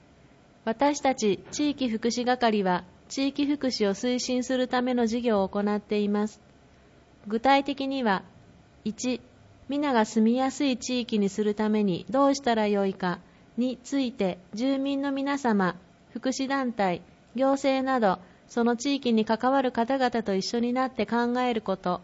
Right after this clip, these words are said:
地区社協設置に向けた勉強会の開催など。二、地域をより良いものにしたいと活動する方々を応援すること。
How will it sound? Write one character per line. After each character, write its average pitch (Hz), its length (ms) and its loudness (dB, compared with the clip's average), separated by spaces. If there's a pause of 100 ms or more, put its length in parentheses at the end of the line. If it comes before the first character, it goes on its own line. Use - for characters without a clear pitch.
(720)
地 294 160 -2
区 208 300 -2
社 262 200 -2
協 220 240 2
設 208 400 -4
置 - 20 0
に 247 120 0
向 254 100 -4
け 233 160 2
た 180 320 0
勉 254 260 0
強 285 240 4
会 226 220 0
の 185 120 0
開 214 240 0
催 220 260 0
な 214 160 2
ど。 180 180 0 (1040)
二、 262 260 0 (440)
地 302 240 0
域 254 200 0
を 214 100 4
よ 202 120 2
り 226 140 2
良 277 160 4
い 262 80 2
も 233 140 4
の 214 120 4
に 196 140 2
し 190 100 -8
た 247 160 0
い 226 80 0
と 180 240 -2
活 226 280 -6
動 262 180 2
す 269 140 -2
る 269 100 -2
方 269 260 0
々 262 280 2
を 214 100 2
応 220 80 4
援 226 160 2
す 233 160 -2
る 233 100 0
こ 233 140 -2
と。 196 240 -2